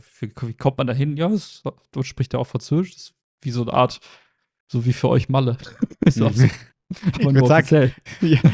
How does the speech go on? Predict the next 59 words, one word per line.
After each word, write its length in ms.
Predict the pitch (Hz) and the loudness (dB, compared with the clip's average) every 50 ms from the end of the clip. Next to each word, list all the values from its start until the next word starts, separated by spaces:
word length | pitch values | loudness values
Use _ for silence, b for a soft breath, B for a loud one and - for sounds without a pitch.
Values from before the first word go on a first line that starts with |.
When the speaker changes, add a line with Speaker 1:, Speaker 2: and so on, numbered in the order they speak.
| 190 151 | 4 6
Speaker 2:
stell 120 | - 151 | 6 6
dir 120 | 156 139 | 4 4
vor, 140 | 110 135 139 | 2 0 0
es 80 | 127 - | 2 2
gäbe 120 | - 147 | 2 2
so 100 | - - 123 | 2 0 -2
richtig 300 | 127 151 147 - - - | -2 -4 -4 -8 -6 -2
geile 320 | - 117 170 208 185 131 | 0 0 2 4 4 4
Orte, 300 | - 101 110 107 107 - 110 | 4 4 2 2 0 0 0
dass 160 | 113 113 - | 0 0 0
du 80 | - 117 | 0 0
so, 120 | 117 117 | 0 0
keine 360 | 113 - 120 113 120 117 - | 0 0 -2 -2 -2 -2 -4
Ahnung, 400 | - 104 139 151 127 107 107 107 B B B B B _ | -2 -2 0 0 0 0 0 -2 B B B B B _
irgendwie 220 | - 127 123 127 | 0 2 2 2
so 140 | 120 113 123 | 2 2 0
unter 240 | - 139 135 127 117 | 0 2 4 4 4
Kasachstan 720 | - - 147 143 135 127 113 - - - 113 104 104 107 | 4 2 2 4 4 2 2 2 0 0 2 2 4 4
oder 180 | 104 104 110 110 | 4 4 2 2
so 160 | 101 107 107 | 2 2 0
ist 160 | 87 113 - - | 0 -2 -4 -2
irgendwie 160 | 117 110 104 | -2 0 0
so 100 | 98 107 | 2 2
ein 120 | 107 101 | 0 2
deutsche, 560 | 92 113 107 110 110 - 113 110 107 110 - | 2 4 4 4 4 2 2 4 4 2 0
deutsches 880 | - - 113 110 110 - - 110 107 107 104 - - - - - - - _ | 0 0 0 0 0 0 0 0 0 0 -2 -4 -8 -14 -16 -16 -18 -12 _
Eck 240 | - 117 113 - - | -6 -6 -6 -2 0
noch 260 | 120 117 127 143 - - | 2 2 2 0 -2 -4
oder 420 | - 107 107 104 104 104 107 107 b b b b b b _ _ _ _ | -6 -4 -2 -2 -2 -2 -2 -4 b b b b b b _ _ _ _
Speaker 1:
Mhm. 200 | - 147 139 131 | 4 6 6 8
Speaker 2:
ich 100 | 120 113 | 6 6
glaube 160 | 120 113 120 147 | 2 0 0 0
aber, 240 | 143 131 113 - | 0 -2 -2 -4
ehrlicherweise 480 | - 120 131 - - 113 123 127 117 110 | -4 -8 -6 -6 -4 -4 -2 -4 -4 -6
gibt 160 | 101 - - | -8 -8 -8
es 100 | - 160 | -8 -8
ja 80 | - 95 | -8 -8
so 80 | 80 | -6
ein 40 | 98 | -6
bisschen 240 | 87 87 - - 80 | -8 -8 -8 -8 -10
in 60 | 65 | -8
Afrika, 440 | 69 87 - - 95 - - 92 82 | -10 -10 -10 -10 -10 -8 -6 -6 -4
oder? 160 | 90 117 151 | -4 -4 -4
Ich 80 | 160 - | -4 -6
glaub, 100 | - 117 | -8 -10
es 60 | - | -10
gibt 140 | - - - | -12 -14 -10
in 60 | - | -10
Afrika, 420 | - 123 - 110 - - 104 92 92 92 | -8 -6 -6 -6 -4 -4 -4 -4 -4 -4
wo 80 | 101 101 | -4 0
deutsche 280 | 87 104 107 - - | 0 0 0 0 -2
Kolonien 380 | - - 104 101 107 120 120 107 | -4 -2 0 2 2 2 2 2
waren, 340 | 101 104 104 110 123 135 b b b b b b _ _ _ _ | 2 0 2 2 0 -2 b b b b b b _ _ _ _
da 100 | - 98 | -8 -8
gibt's, 180 | 92 107 - | -8 -6 -4
glaub 120 | - 120 101 | -2 -2 0
ich, 60 | 95 | 0
immer 100 | 117 117 | 0 2
noch 280 | 110 107 - - - | 2 0 0 -4 -10